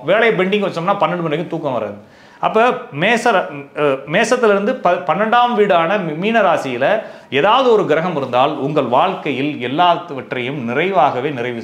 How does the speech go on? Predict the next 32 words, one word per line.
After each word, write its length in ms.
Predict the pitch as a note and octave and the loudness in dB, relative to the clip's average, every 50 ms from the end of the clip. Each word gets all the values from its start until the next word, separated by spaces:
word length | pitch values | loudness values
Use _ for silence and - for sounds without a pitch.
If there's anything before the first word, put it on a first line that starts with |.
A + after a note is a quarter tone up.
| G2+ | -10
செய்வீர்கள். 520 | G#2 G#2 G2+ G2 G2 G2 G2+ A2 A2+ G#2+ G#2 G#2 - - - - - - - B2 | -10 -10 -10 -10 -10 -10 -8 -8 -8 -8 -8 -12 -16 -20 -20 -20 -20 -16 -6 -2
மோட்சம்ங்கிறது 560 | D#3+ G3+ G3 - - A3+ G#3+ G#3 G3 - F3 G3+ | -2 -2 -2 -2 -2 -2 -2 0 -2 -2 0 2
அதுதான். 320 | F3+ C#3 C3 C3+ A#2 G#2 C3 | 2 2 2 0 -2 0 0
மோட்சம்னா 420 | E3+ G3 F#3 F#3+ F#3 E3+ F#3 G#3 | 0 0 0 0 -2 0 0 0
நம்ம 180 | G3 F3+ F3 D#3+ | 0 0 0 0
நினைக்கிற 320 | D3 D3+ E3+ E3+ E3+ D#3+ | 0 -2 -2 -2 -4 -2
மாதிரி 260 | D#3 D#3+ E3 E3+ D#3+ | 0 0 0 0 0
கதி 220 | B2 C#3 D3 D#3+ G3 | 0 0 0 0 0
மோட்சம்னு 480 | F#3 F3+ F3 E3 - E3 E3 E3 E3 | 0 0 0 0 0 -4 -4 -4 -4
நினைக்கக்கூடிய, 440 | D3+ C#3+ C#3+ C#3 C#3 C3+ D3 D3 C3 | -4 -4 -4 -6 -6 -4 -2 -2 -2
வீடு 260 | C#3 F3+ G#3 G#3 G#3 | 0 2 2 2 2
பேறு 220 | E3+ E3 E3 D#3+ E3 | 2 2 0 0 0
என்று 280 | D3 C#3 D3 C#3 C3 | 0 0 -2 -2 -4
நினைக்கக்கூடிய 420 | C3 C3+ C3+ C3 C3 C3 B2+ D#3 E3+ | -4 -6 -6 -8 -8 -6 -2 0 2
ஆன்மீக 420 | C3+ C#3+ E3+ G3 G3 F#3 E3+ F3 | 2 2 2 0 -2 -4 -4 -4
மோட்சம் 360 | D#3 C3+ C#3 C3+ - C#3 B2 | -4 -4 -6 -6 -6 -8 -8
இல்ல. 280 | A#2 A2+ D#3+ G#3 - - - - - - - | -6 -4 -4 -4 -4 -6 -14 -20 -20 -20 -8
நாம் 260 | - D#3 F#3 G3+ E3 | -4 -2 0 2 2
வாழக்கூடியது. 540 | E3 F#3 G#3+ B3 G#3+ G3 G3 E3+ D3 B2 B2 | 2 2 2 2 0 -2 -2 -2 0 0 2
ஒரு, 180 | C#3 C#3+ C#3 C#3+ | 2 4 4 4
ஒரு, 200 | C#3+ C#3 C#3 C#3+ | 4 2 2 0
ஒரு 140 | D3 C#3+ C#3+ | -2 0 0
நாளைக்கு 340 | E3 F3+ G#3+ A3 G#3 F3+ | 2 2 2 2 2 0
வந்து 160 | F3 E3+ G3+ G#3 | -2 0 0 0
உங்க, 140 | F#3+ E3+ | 0 0
உங்க 500 | D#3+ D3+ C#3+ C#3+ C#3 C#3+ C#3 C#3 C#3+ D#3+ | 0 0 0 0 0 0 0 2 2 2
ஒய்ஃப் 120 | F#3+ F3 - | 2 0 0
வந்து 240 | D#3+ D#3 D3+ E3 F#3 | -4 -4 -2 -2 0
இல்லைன்னா 300 | E3+ D#3 D3 D#3 E3+ E3 | 0 0 0 0 0 -2
நீங்க 400 | C#3+ D3+ E3+ F3 E3+ D#3 C#3 - A2+ A#2+ | -2 -2 -2 0 0 0 -2 -2 -4 -4
பிரியாணி 320 | C#3+ E3 F3 F3+ F3+ F3 C#3+ - | -2 0 2 2 0 0 -2 -4
செய்றீங்க. 400 | C3+ B2+ A#2+ A#2 A2+ A#2+ C#3 | -4 -4 -4 -4 -6 -6 -8